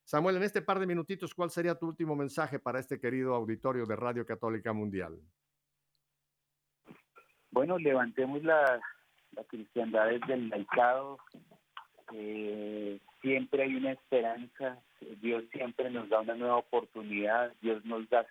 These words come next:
Speaker 2: siempre la oportunidad de una tierra prometida, de ver una, un nuevo amanecer, una nueva oportunidad de respirar.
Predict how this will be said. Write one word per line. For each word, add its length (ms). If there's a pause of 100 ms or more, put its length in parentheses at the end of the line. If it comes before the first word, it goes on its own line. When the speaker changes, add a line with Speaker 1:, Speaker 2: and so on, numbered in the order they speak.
Speaker 2:
siempre 420
la 100
oportunidad 720 (680)
de 60
una 220 (260)
tierra 180
prometida, 720
de 220
ver 320 (680)
una, 880 (100)
un 200
nuevo 880 (240)
amanecer, 800 (680)
una 440
nueva 240
oportunidad 540
de 220
respirar. 540